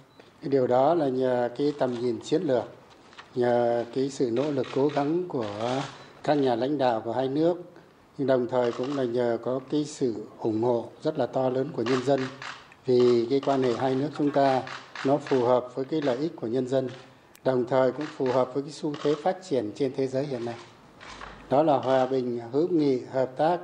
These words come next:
phát triển và cùng nhau thịnh vượng. Đúng như Ngài Tổng thống vừa nói là trong lịch sử quan hệ hai nước chúng ta cũng có những chương buồn. Thế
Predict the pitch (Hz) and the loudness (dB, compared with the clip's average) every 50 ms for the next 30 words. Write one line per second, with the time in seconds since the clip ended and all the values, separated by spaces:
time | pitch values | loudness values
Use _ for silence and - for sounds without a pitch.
0 | - - - - - - - 156 175 170 - - 143 127 113 110 113 120 127 123 | -8 -18 -20 -20 -20 -2 0 0 0 0 -2 -2 -2 0 0 -2 -4 -2 -4 -4
1 | 120 - - 131 117 113 117 131 131 131 127 127 - 131 110 - 120 110 104 - | -4 -4 -4 -2 -2 0 0 0 0 -2 -2 -4 -6 -6 -6 -6 -10 -12 -12 -14
2 | - - - - - - - - - - - - - - - - - - 131 147 | -20 -20 -20 -20 -20 -18 -12 -10 -10 -10 -10 -12 -14 -20 -20 -16 -4 0 4 6
3 | 165 170 156 143 131 123 117 117 120 107 107 104 123 123 147 151 143 131 127 127 | 6 6 6 4 2 0 -2 -2 -4 -6 -4 -4 -2 -2 0 0 0 0 2 2
4 | 127 131 147 170 165 143 135 131 127 127 123 120 - - - - - _ _ - | 4 4 4 4 4 4 4 4 4 2 2 0 -4 -14 -20 -20 -20 _ _ -2
5 | 151 143 143 139 131 - - - 123 117 113 - 139 139 135 135 127 120 123 139 | 0 0 2 0 0 -2 0 0 0 0 0 2 2 2 4 2 2 2 2 0
6 | 139 139 147 160 156 - - 147 151 - 143 135 135 131 - 139 135 147 156 147 | 0 2 0 -2 -2 -4 -6 -4 0 0 2 2 0 -2 -2 -4 -2 -2 -2 0
7 | 156 143 151 160 156 151 151 151 151 - 160 143 135 123 120 117 113 107 95 92 | 2 0 2 2 2 0 0 -2 -4 -2 -2 0 0 0 0 0 0 0 -2 -6
8 | - - - - - - - - - - - - - - - - - - - - | -10 -16 -20 -20 -20 -20 -20 -18 -14 -12 -12 -12 -12 -14 -20 -20 -20 -20 -8 -2
9 | 127 131 | 0 2